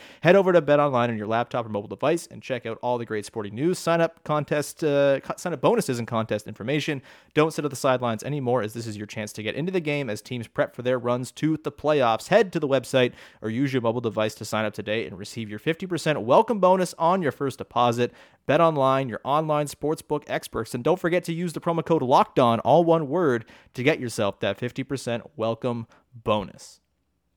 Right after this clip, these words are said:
All right, Katie, let's wrap things up here. Uh, before we get into the specifics of Nurse and, uh, Masai and all that, uh, I did wanna sort of talk to you.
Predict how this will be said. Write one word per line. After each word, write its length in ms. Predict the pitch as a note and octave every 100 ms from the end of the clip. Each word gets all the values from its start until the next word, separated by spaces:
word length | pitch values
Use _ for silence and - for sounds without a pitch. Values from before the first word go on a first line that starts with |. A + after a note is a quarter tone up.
| _ _ _ _ -
All 100 | D#3
right, 120 | C3+
Katie, 160 | C#3
let's 220 | C#3+ E3 C3+
wrap 340 | C#3 - -
things 480 | - B2+ A2+ G#2 - -
up 220 | A2+ -
here. 600 | - - E3 G#3+ G#3 F#3 - - -
Uh, 680 | B2 C3 C3+ C3+ C3+ - F#3+
before 340 | F#3+ E3+ A#3+
we 80 | A3+
get 160 | F3+ E3+
into 160 | E3
the 100 | D3+
specifics 540 | C#3+ C3+ - C#3 C3 C3+
of 100 | A#2
Nurse 380 | A#2+ A#2+ -
and, 360 | B2 A2 G#2+ G#2
uh, 200 | G#2 G2+
Masai 460 | G2+ G2+ A#2 A2 G#2
and 80 | G2
all 120 | G2
that, 240 | G2+ G2+ - - _ -
uh, 260 | G2 G#2
I 80 | B2+
did 140 | D3+ E3
wanna 240 | D#3 C3
sort 180 | - C3
of 80 | -
talk 220 | A#2 G#2+
to 80 | A2
you. 200 | G#2+